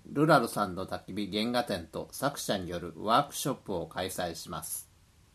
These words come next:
伊藤博原画展、ルラルさんの焚き火。会期、十一月六日水曜から十二月八日日曜。ワークショップ、雲のニードのクモの巣をみんなで作ろう。日時、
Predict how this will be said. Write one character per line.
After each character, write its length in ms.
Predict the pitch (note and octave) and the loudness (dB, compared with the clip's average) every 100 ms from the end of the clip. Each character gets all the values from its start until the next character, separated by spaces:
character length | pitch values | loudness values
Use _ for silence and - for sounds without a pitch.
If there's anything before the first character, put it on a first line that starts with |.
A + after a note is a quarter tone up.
| - - - - | -20 -20 -20 -10
伊 140 | A2+ | -6
藤 260 | - E3 D#3+ | 0 2 2
博 220 | D#3 C#3 | 2 2
原 380 | - G2 G2 F#2+ | 0 0 -2 -2
画 100 | F#2+ | -4
展、 260 | - E2 - - | -6 -8 -10 -8
ル 160 | A2 D3+ | 2 6
ラ 160 | D3 A#2+ | 6 4
ル 60 | |
さ 200 | - G2+ | 0 -2
ん 140 | F#2 D#2+ | -2 -4
の 100 | D#2+ | -6
焚 140 | - | -8
き 140 | - D#2+ | -8 -10
火。 160 | D#2 - - - - - - - - | -10 -16 -20 -20 -20 -20 -20 -20 -10
会 280 | D3 C3+ G#2+ | 0 0 0
期、 320 | - E2 - - - - | -4 -8 -10 -20 -20 -10
十 260 | A2 C3 D3 | 0 4 4
一 180 | D3 | 2
月 240 | C3+ B2+ B2 | 0 0 -2
六 140 | A#2 | -2
日 340 | A2 - G2 - | -2 0 -2 -2
水 360 | - B2 B2 B2+ | -6 -2 0 2
曜 180 | A#2 | 2
か 120 | - F2 | 0 -4
ら 220 | D#2+ - | -4 -10
十 260 | F2+ A2 C3+ | -6 0 0
二 120 | C3 | 0
月 240 | B2 B2 | -2 0
八 220 | A2+ G#2 G2+ | 2 2 2
日 260 | G2 F#2+ - | 0 -2 -4
日 320 | F#2+ - A2 | -10 -6 -2
曜。 260 | G#2 E2 - - - - - - - | -2 -2 -8 -18 -20 -20 -20 -20 -4
ワ 180 | A#2 B2+ | 6 6
ー 80 | D3 | 6
ク 40 | |
シ 140 | - C3+ | 0 -4
ョ 40 | |
ッ 20 | - - | -4 -8
プ、 180 | D#2+ D#2 - - - - | -12 -12 -16 -20 -20 -12
雲 240 | - F3 F3+ | -2 2 4
の 160 | C3 | 4
ニ 260 | G#2+ C3+ A#2+ | 2 2 0
ー 20 | |
ド 80 | G#2+ | -2
の 120 | F2+ | -6
ク 120 | - | -4
モ 120 | C3+ C3 | -2 0
の 120 | G#2 | 0
巣 160 | - | -2
を 140 | F#2 E2+ | -4 -4
み 140 | G2+ | -2
ん 80 | A#2+ | -2
な 100 | A#2+ | -2
で 140 | G2 | -2
作 240 | D#2+ - F2+ | -6 -8 -8
ろ 320 | D#2 - - - - - - - - | -6 -8 -12 -20 -20 -20 -20 -20 -4
う。 60 | D3+ | -2
日 220 | D#3 A2 | 0 -2
時、 240 | F2 - | -4 -8